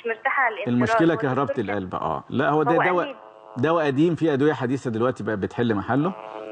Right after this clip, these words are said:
Speaker 2: فاحنا
Speaker 1: طب
Speaker 2: هظبط لك الموضوع ده إن شاء الله. اتفضلي وأنا هقول لك
Speaker 1: والضغط يا
Speaker 2: هتعمل إيه.
Speaker 1: دكتور، الضغط منخفض دايما.
Speaker 2: بيوصل كام؟
Speaker 1: آه، تسعين ستين ده لما بيكون كويس بالنسبة لي.
Speaker 2: يعني بتحسي بالدوخة مع الضغط المنخفض؟ طيب،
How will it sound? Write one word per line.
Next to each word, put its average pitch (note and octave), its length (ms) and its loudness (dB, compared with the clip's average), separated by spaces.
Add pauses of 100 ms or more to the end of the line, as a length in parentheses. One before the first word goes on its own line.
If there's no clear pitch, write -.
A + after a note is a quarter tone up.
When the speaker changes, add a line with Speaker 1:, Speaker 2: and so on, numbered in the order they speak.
(100)
Speaker 2:
فاحنا A#2 480 0
Speaker 1:
طب G2+ 200 0
Speaker 2:
هظبط G#2 480 -2
لك G#2 140 -8
الموضوع F#2 400 -2
ده E2+ 100 -4
إن E2+ 60 -6
شاء D#2+ 220 -6
الله. E2+ 260 -6
اتفضلي D3 400 2
وأنا B2+ 160 4
هقول B2 140 2
لك - 160 0
Speaker 1:
والضغط G#3 60 -2
يا C#4 60 2
Speaker 2:
هتعمل C4 140 0
إيه. D4+ 60 2
Speaker 1:
دكتور، - 200 0 (140)
الضغط C4 440 0
منخفض B3+ 420 -2
دايما. B3 360 2 (140)
Speaker 2:
بيوصل C#3+ 340 2
كام؟ G#2+ 300 2 (960)
Speaker 1:
آه، A3+ 640 0
تسعين D4 320 2
ستين E4 460 0
ده B3 80 2 (100)
لما A#3 160 0
بيكون C#4+ 240 -4 (100)
كويس B3 260 2 (120)
بالنسبة - 280 -16
لي. A#2 100 0
Speaker 2:
يعني C3 200 2
بتحسي F3 360 0
بالدوخة D3+ 380 4
مع B2+ 120 2
الضغط C3+ 260 -2
المنخفض؟ C3+ 460 -2 (2500)
طيب، E2+ 240 0